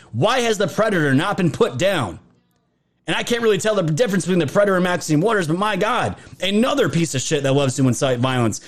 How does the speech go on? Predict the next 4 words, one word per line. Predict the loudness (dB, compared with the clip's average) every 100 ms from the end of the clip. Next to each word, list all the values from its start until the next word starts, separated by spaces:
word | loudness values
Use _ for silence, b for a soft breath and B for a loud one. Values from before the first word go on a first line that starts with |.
| B -4
and | -2
attack | -2 -2 -2
police. | 0 2 0 -6 -12 -14 _ _ _ _ _ _ -20 B B -4
Maybe | -2 0 -2 -6